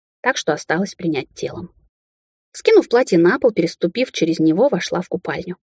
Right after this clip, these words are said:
Несколько движений, и вода уже заполняет каменное углубление в полу.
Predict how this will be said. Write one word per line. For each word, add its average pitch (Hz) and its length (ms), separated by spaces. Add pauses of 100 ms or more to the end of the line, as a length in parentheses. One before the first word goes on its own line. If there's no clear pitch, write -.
(320)
Несколько 190 440
движений, 269 520 (220)
и 370 80
вода 202 300
уже 202 180
заполняет 165 540
каменное 180 480
углубление 151 540
в - 100
полу. 156 340